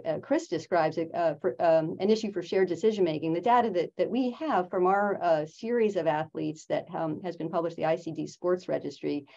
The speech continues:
is that we did not see adverse events in the four hundred and forty athletes, seventy-seven of whom were, were varsity type athletes, um, when they returned to play. Now,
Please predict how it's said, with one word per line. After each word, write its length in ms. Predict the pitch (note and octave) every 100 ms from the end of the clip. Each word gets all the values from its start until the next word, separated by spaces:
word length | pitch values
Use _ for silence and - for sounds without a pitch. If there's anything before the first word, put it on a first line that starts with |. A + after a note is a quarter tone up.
| - - _
is 240 | G#3 G3+
that 260 | F#3+ G3 F#3+
we 140 | G3+
did 160 | A3 B3
not 240 | B3+ D#4+
see 320 | E4 - C4+ A3
adverse 460 | F3+ F3+ F3+ F#3
events 480 | E3 F#3+ D3+ C#3+ -
in 120 | F3+
the 120 | F3
four 180 | F3+ F#3
hundred 240 | F#3 E3+ E3
and 160 | D#3+
forty 320 | F#3+ G3 F#3+
athletes, 380 | D3+ D3+ D#3 D3+
seventy-seven 640 | E3 E3 D#3+ D#3 D#3+ E3 D3
of 100 | -
whom 200 | D#3+ D#3+
were, 140 | C#3+
were 160 | D#3 D#3
varsity 440 | E3 F3+ - D3+
type 240 | - -
athletes, 520 | C#3+ D3 D#3 D3+ D3 - _ - - _ _
um, 380 | G3 F#3+ F#3 F#3
when 240 | G#3 G#3+
they 140 | G#3 F#3+
returned 340 | F3+ F3+ E3
to 60 | D#3+
play. 260 | - - - _ - - _
Now, 320 | F#3+ G3+ G3+